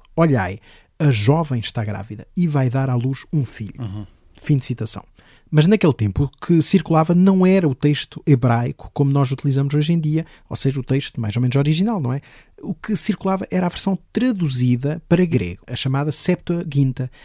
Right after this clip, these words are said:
Speaker 1: E essa era a versão, repito, em grego, que os evangelistas conheciam e citavam.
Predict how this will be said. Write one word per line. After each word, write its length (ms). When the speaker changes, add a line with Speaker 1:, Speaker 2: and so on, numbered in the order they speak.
Speaker 1:
E 240
essa 440
era 220
a 20
versão, 480
repito, 600
em 200
grego, 360
que 100
os 100
evangelistas 640
conheciam 680
e 100
citavam. 560